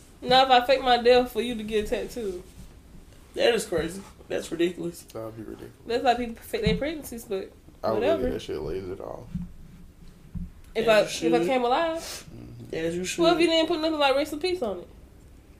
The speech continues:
Speaker 3: Hmm?
Speaker 2: It don't matter.
Speaker 1: What if you just
Speaker 2: You
Speaker 1: put my
Speaker 2: did
Speaker 1: name?
Speaker 2: it in a grimy way.
Speaker 1: Nah, you just thought I was dead.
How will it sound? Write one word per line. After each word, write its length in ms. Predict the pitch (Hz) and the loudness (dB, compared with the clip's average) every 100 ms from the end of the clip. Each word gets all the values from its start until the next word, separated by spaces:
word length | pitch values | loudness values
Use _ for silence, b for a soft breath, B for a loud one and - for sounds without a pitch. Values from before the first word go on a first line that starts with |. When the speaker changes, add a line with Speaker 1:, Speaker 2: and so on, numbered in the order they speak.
| - | -14
Speaker 3:
Hmm? 240 | 107 120 135 - | -10 -10 -10 -12
Speaker 2:
It 60 | 180 | -8
don't 200 | 180 170 | -6 -4
matter. 260 | 247 214 - - - | -6 -8 -12 -18 -14
Speaker 1:
What 160 | - 311 | -6 -4
if 40 | 311 | -2
you 60 | |
just 40 | 202 | -2
Speaker 2:
You 60 | 208 | -2
Speaker 1:
put 100 | 175 | 2
my 80 | - | 4
Speaker 2:
did 60 | |
Speaker 1:
name? 400 | - 202 185 220 | 10 12 12 10
Speaker 2:
it 40 | 196 | 8
in 60 | |
a 60 | 185 | 8
grimy 360 | 175 202 196 185 | 8 8 8 6
way. 360 | 196 233 170 - - - - - - - - - - - - - 262 | 6 4 2 -4 -20 -20 -20 -18 -14 -14 -16 -20 -20 -20 -20 -18 0
Speaker 1:
Nah, 240 | 269 254 | 8 8
you 240 | 247 339 | 8 8
just 160 | 302 294 | 6 4
thought 140 | 269 277 | 4 6
I 60 | |
was 180 | 285 277 | 4 2
dead. 500 | 294 466 220 190 | 4 6 6 2